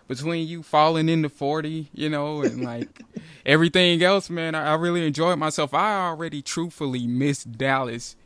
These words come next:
Speaker 1: if we being honest, and, uh, can't wait to come back.
Speaker 2: Yeah, it was a lot of fun.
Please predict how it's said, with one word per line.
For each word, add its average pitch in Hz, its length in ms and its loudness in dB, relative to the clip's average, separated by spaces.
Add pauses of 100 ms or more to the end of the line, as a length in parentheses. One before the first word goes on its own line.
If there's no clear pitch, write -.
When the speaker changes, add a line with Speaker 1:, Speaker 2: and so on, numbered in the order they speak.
Speaker 1:
if 127 160 -4
we 135 120 -4
being 123 380 0
honest, 123 360 -4
and, 120 160 -4
uh, 117 320 -8
can't 135 220 2
wait 123 200 0
to - 60 -10
come 117 240 0
back. 117 260 -4 (1400)
Speaker 2:
Yeah, 127 220 10
it 135 40 10
was 156 140 8
a 160 40 6
lot 143 180 12
of 127 100 2
fun. 120 500 6